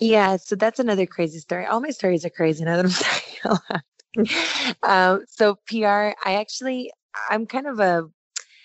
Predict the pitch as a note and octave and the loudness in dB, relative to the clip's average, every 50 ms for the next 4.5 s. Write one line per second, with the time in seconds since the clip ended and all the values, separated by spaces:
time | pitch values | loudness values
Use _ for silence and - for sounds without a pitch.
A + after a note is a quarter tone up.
0 | - _ - - F#3 F#3 F#3 F3 E3 E3 - _ - - F3 - E3+ D#3 D#3 D#3 | -16 _ -4 -2 -2 0 0 0 -2 -2 -4 _ -16 -16 -10 -6 -6 -4 -4 -4
1 | D#3+ - - F3 - F3+ - - E3+ E3 E3 E3+ D#3+ - E3 D#3+ D3+ D#3+ D3+ D3+ | -8 -6 -6 -6 -6 -6 -4 -2 0 0 0 -2 -2 -2 -2 -2 0 0 0 -2
2 | D#3 D3+ - - - E3 E3 - - - _ - - F3+ F3 E3+ F3 F3 F#3 F#3+ | -2 -4 -6 -4 -4 -2 -2 -2 -4 -6 _ -2 2 2 4 4 4 2 2 0
3 | - - _ _ - - - - - - - - F3+ F#3 F#3 F#3+ G#3 G#3+ G#3+ B3 | -4 -8 _ _ -20 -20 -20 -20 -14 -6 -2 0 0 0 0 -2 -4 -2 0 0
4 | A#3+ A3 G#3 G3+ G3 F#3+ F#3 F#3+ - | 0 0 0 0 -2 -4 -6 -8 -10